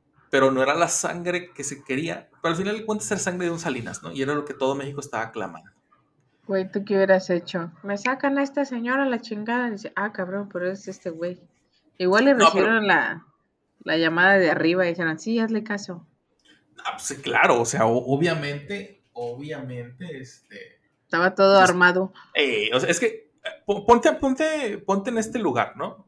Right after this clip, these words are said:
Speaker 1: Imagínate que tú, es más,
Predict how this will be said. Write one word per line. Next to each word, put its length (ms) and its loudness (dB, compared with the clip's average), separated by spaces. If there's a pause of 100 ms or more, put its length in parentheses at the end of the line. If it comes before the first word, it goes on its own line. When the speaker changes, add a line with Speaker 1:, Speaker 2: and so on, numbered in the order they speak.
(100)
Speaker 1:
Imagínate 480 0
que 100 -14
tú, 440 -10 (2000)
es 180 -2
más, 360 -6